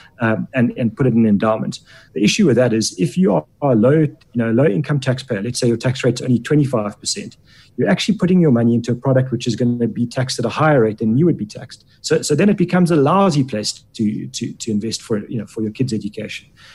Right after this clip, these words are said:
So, so I think it's very attractive for things like family trusts. It's very attractive for investment companies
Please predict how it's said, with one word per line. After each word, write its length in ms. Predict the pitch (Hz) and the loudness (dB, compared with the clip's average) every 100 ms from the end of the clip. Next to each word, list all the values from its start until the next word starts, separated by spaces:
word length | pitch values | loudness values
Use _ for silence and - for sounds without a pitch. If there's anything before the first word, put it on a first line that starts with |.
| - | -18
So, 180 | - 160 | -6 -4
so 160 | - 139 | -2 0
I 40 | |
think 180 | 131 196 | 0 0
it's 120 | 185 | 0
very 220 | - 131 | 0 2
attractive 440 | 170 170 139 - 131 | 2 0 -2 -2 -4
for 280 | - 135 131 | 0 0 2
things 260 | 131 131 | 0 0
like 220 | 120 - | -2 -8
family 340 | - 139 135 123 | -4 0 2 2
trusts. 460 | 131 156 131 - | 0 -2 -2 -8
It's 140 | - - | -14 -4
very 140 | 127 | -2
attractive 360 | 127 127 131 117 | -2 -2 -6 -10
for 180 | - 113 | -4 -2
investment 460 | 104 131 131 160 | 0 -2 0 0
companies 600 | 151 147 143 147 143 - | 0 -2 0 0 0 -4